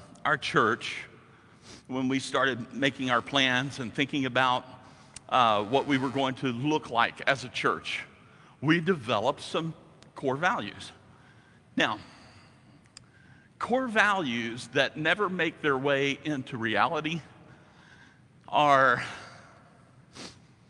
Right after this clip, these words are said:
really nothing more than a wish list, right? I mean, we can aspire to, to do those things, but unless these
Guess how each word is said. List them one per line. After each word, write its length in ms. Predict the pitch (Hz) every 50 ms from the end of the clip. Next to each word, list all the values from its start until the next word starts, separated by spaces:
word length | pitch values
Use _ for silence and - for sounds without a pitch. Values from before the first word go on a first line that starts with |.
| _ - _ _ _ _ -
really 280 | 147 165 180 165 147
nothing 300 | 131 139 131 - 143 123
more 180 | 123 123 123 120
than 140 | 113 110 101
a 20 |
wish 280 | 92 101 107 95 - -
list, 280 | 82 87 - - -
right? 220 | 98 98 117 113 98 92 - - - - - - - - _ _ _ - - - - - - - - -
I 40 | -
mean, 200 | 139 135 131 139
we 100 | 147 151
can 140 | 147 160 131
aspire 480 | 117 - - - 147 143 131 147 151 147
to, 160 | - - 135 120 110 - -
to 100 | - 147
do 260 | 127 117 120 143 156
those 260 | 170 190 202 185 180 -
things, 400 | - 185 180 180 180 180 170 -
but 260 | - 147 139 123 - - - - - - - - - -
unless 400 | - 131 139 156 190 240 240 -
these 480 | - 202 202 190 190 196 165 - -